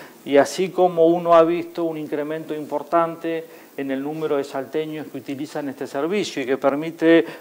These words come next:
ver que en el año dos mil quince eran ochocientos mil salteños ochocientos mil pasajeros que utilizaban el servicio a lo largo del mes. A diciembre de dos mil diecinueve habíamos superado el millón de pasajeros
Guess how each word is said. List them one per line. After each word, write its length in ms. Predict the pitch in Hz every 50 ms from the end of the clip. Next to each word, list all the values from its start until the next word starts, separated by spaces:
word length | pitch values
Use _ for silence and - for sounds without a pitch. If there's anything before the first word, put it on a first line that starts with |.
| - -
ver 420 | 127 123 156 160 165 170 165 -
que 140 | - - 147
en 80 | 139 143
el 100 | 143 143
año 300 | 151 156 160 156 151 143
dos 160 | 143 139 131
mil 180 | 143 151 139 139
quince 480 | - 175 170 165 156 147 - - 143
eran 180 | 147 147 143 139
ochocientos 540 | 139 131 - 135 - - 139 127 139 135 131
mil 140 | 147 151
salteños 720 | - - 143 139 143 156 151 151 151 151 156 151 135 - - - - - - - - - _ _ - -
ochocientos 460 | 139 - 135 - 147 135 123 143 131
mil 160 | 143 160 156
pasajeros 540 | 156 147 - - 143 - - 156 160 151 135
que 60 | 135
utilizaban 600 | 135 - 143 131 135 131 - 156 151 147 151 143
el 120 | 139 135 131
servicio 680 | - 143 135 139 160 165 - - - 147 147 139 139 135 - - - -
a 100 | - 131
lo 120 | 123 131 131
largo 340 | 135 143 143 147 143 139 135
del 100 | 135 135
mes. 340 | 151 160 165 165 143 - - - - - - - - _ _ _ - - _ _ _ _ _ _ _ _ -
A 100 | - 131
diciembre 600 | 143 147 151 147 - - 165 160 160 160 151 151
de 60 | 143 139
dos 160 | 139 131 127
mil 160 | 143 147 143
diecinueve 680 | 139 127 - - 147 151 156 156 151 143 139 135 123 - -
habíamos 500 | 127 131 143 151 147 143 139 143 135 -
superado 680 | - 139 135 - 139 135 139 139 139 135 131 131 - - -
el 120 | - 127 131
millón 500 | 135 131 - - 165 170 165 165 160 - - - - - - _ _
de 120 | - 127
pasajeros 760 | - - 117 - 123 120 - - 175 165 143 135 135 131 -